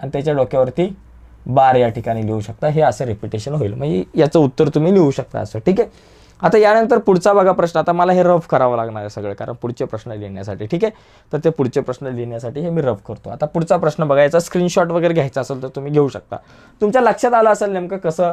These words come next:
या ठिकाणी सोडवता येईल, कसं जायचं या उत्तराकडे. बघा, आता पुढचा बघा, या ठिकाणी हा जो प्रश्न आहे, पाचाने भाग लावायचा आहे चाराला. इथं घेतला शून्य, इथं घेतला शून्य पॉइंट, पाच आठ ते चाळीस, विषय संपला. बघा,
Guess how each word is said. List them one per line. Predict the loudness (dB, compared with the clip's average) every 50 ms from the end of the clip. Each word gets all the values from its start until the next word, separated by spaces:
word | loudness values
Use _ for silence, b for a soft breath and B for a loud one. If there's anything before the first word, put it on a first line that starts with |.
| -4 -6
या | -4 -4 -4
ठिकाणी | -4 -4 -6 -8 -8 -8 -8
सोडवता | -10 -10 -10 -8 -8 -6
येईल, | -6 -6 -6
कसं | -8 -10 -10 -8 -4
जायचं | -2 -2 -2 -2 -4 -6
या | -6 -4
उत्तराकडे. | -6 -6 -8 -8 -8 -8 -8 -8 -8 -6
बघा, | -4 -4 -4 -6 -8 b b b b b b b b b b
आता | -4 0 0 0
पुढचा | 0 2 0 0 2 2 2
बघा, | 2 4 4 4
या | 4 4 2
ठिकाणी | 2 0 -4 -6 -6 -6 -8 -10
हा | -6 -4 -4
जो | -2 -2 -4
प्रश्न | -4 -4 -8 -8 -8 -10 -12
आहे, | -12 -14 -18 _ _ _ _ _ _ _ _ _ _ _ _ _ _ _ _ _ _ _ -6 0
पाचाने | 0 0 2 2 0 0 0 0
भाग | -2 -2 -2 -2
लावायचा | 0 0 0 0 0 0 -2 -6
आहे | -8 -6 -6 -6
चाराला. | -6 -6 -6 -8 -10 -14 -18 _ _ _ _ _ _ _ _ -12
इथं | -4 -2 0 2
घेतला | 2 2 0 0 -4
शून्य, | -4 -4 -6 -6 -4 -4 -6
इथं | -4 -4 -4 -4
घेतला | -4 -4 -4 -4 -6 -6
शून्य | -8 -8 -8 -8 -6
पॉइंट, | -4 -4 -4 -4 -4 -4 -2
पाच | -2 -2 2 2
आठ | 2 2 2 0 -4
ते | -6 -6
चाळीस, | -4 0 0 0 0 0 -6 -12 -14
विषय | -14 -10 -8 -8 -8
संपला. | -6 -6 -6 -8 -8 -10 -16 -20 -20 _ _ _ _ _ _ _ _ _ _ _ _ _ _ _ _ _ _ _ -6
बघा, | -4 -4 -4